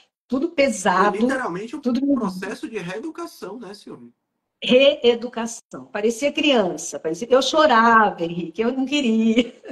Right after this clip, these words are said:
Speaker 1: <laughs> Aí o Claudinho tinha uma tática. "Tá bom, não quer comer? Vamos ligar pra hematologista, vamos fazer transfusão de sangue." Aí eu comia mais um pouquinho.
Speaker 2: <laughs>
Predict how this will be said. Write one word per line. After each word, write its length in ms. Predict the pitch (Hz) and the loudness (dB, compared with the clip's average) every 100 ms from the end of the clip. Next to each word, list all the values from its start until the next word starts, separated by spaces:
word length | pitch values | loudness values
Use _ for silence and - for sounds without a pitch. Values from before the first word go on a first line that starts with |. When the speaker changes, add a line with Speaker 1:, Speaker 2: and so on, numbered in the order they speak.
| - - - _ | -18 -20 -20 _
Speaker 1:
<laughs> 640 | _ _ _ - - - - | _ _ _ -20 -20 -20 -2
Aí 240 | 220 247 | 4 6
o 60 | 277 | 6
Claudinho 380 | 277 262 247 285 | 4 4 4 0
tinha 120 | 277 | 0
uma 140 | 269 262 | 0 0
tática. 420 | 233 226 240 214 | 2 2 2 -6
"Tá 180 | - 480 | -8 -4
bom, 400 | 381 359 - - | -2 -2 -4 -8
não 140 | 185 | -6
quer 160 | 185 208 | -4 -2
comer? 320 | 233 233 277 | 0 0 0
Vamos 240 | 262 285 349 | 2 2 2
ligar 220 | 285 240 | 2 2
pra 100 | 226 | 2
hematologista, 840 | 214 214 196 180 175 208 277 285 233 | 0 -2 -2 -2 -2 0 0 2 0
vamos 180 | 294 | 0
fazer 200 | 285 240 | 0 2
transfusão 420 | 233 208 208 202 202 | 2 0 -6 -6 -6
de 80 | |
sangue." 640 | - - 240 262 262 254 175 | -10 0 4 6 6 4 0
Aí 200 | 202 190 | 0 4
eu 140 | 233 247 | 6 6
comia 180 | 247 240 | 0 0
mais 280 | 247 277 | -2 -4
um 60 | 330 | -8
pouquinho. 560 | - 480 - - 466 - | -2 -2 -2 0 0 2
Speaker 2:
<laughs> 220 | - - | -2 -4